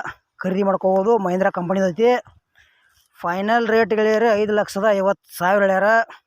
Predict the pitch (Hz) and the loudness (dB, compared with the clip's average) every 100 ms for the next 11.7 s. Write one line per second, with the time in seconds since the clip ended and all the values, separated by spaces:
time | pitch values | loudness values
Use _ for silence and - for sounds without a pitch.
0 | - 170 196 170 185 185 196 202 185 180 | -10 -4 -2 -2 -2 -4 -2 0 0 0
1 | 180 214 233 226 - _ _ - - 190 | -2 0 0 0 -6 _ _ -20 -4 0
2 | 196 175 190 202 196 208 208 _ - 165 | 2 2 0 0 0 0 0 _ -8 -6
3 | 165 208 190 226 233 233 - - 180 214 | -4 -4 -4 -2 0 0 -4 -4 -2 -2
4 | 185 165 - 196 196 208 190 196 190 190 | -2 -6 -4 -2 0 2 2 0 0 -2
5 | 156 226 247 - _ _ _ - - - | 0 0 0 -4 _ _ _ -12 -12 -12
6 | - - - - - - - 156 180 175 | -10 -4 -2 -2 -6 -8 -10 -6 -2 -2
7 | 175 165 180 180 180 196 202 190 190 196 | -2 0 0 0 0 0 0 0 -2 -2
8 | 190 196 202 185 185 196 180 185 202 180 | 0 2 2 0 0 0 -2 -2 -2 -4
9 | 175 - 190 180 196 226 - - - - | -6 -6 -4 -2 -2 -2 -4 -10 -20 -16
10 | 175 185 185 196 180 190 175 202 220 196 | -6 -2 -2 -2 -4 -6 -4 0 0 0
11 | 180 - - 175 175 208 | -4 -4 -2 0 2 2